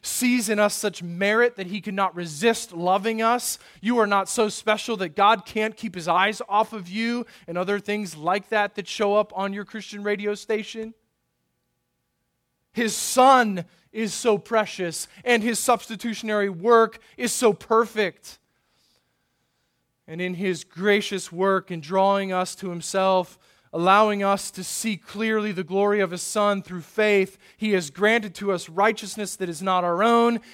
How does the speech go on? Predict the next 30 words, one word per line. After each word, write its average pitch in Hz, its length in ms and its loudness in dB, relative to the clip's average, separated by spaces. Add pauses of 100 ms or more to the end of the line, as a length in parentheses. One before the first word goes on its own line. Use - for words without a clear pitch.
He 220 120 -2
has 196 140 2
brought 196 280 4
us 190 180 0
from 190 300 0 (220)
slaves 220 800 4
to 175 140 -12
sin 233 600 2 (200)
to 214 120 -6
be 196 260 -2 (120)
sons 233 840 4
of 202 300 2
his 196 280 -6
great 185 360 -4
name 147 440 -10 (1000)
and 139 140 -18
servants 170 440 -6
of 156 100 -8
his 139 120 -14
great 143 260 -8
cause. 123 680 -12 (1200)
And 160 140 -8
so 208 400 2
when 180 240 -2
we 175 140 -6
suffer 208 680 -2
and 175 160 -6
when 180 160 -4
we 165 120 -10
struggle 208 760 0